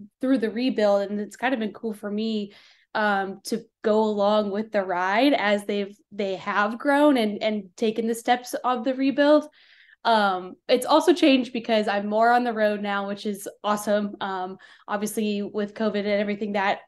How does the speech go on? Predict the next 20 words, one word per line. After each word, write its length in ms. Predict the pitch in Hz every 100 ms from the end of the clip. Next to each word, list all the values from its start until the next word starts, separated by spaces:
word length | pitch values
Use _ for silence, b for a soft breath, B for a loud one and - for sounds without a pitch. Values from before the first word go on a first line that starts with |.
| _
was 200 | 220 226
affected, 640 | 226 233 220 - 214 202
but 260 | 220 214 - B B _ _
now 180 | 214 220
I'm 180 | 226 226
back 240 | 214 220
on 120 | 220
the 80 | 220
road. 380 | 214 214 214 196 -
So 140 | -
I 40 | 220
travel, 760 | 226 214 208 220 214 - 220 -
like, 200 | 220 214
wherever 320 | 220 220 214
the 100 | 220
team 260 | - 220 208
is 100 | 202
on 140 | 214
the 100 | 208
road, 380 | 208 208 208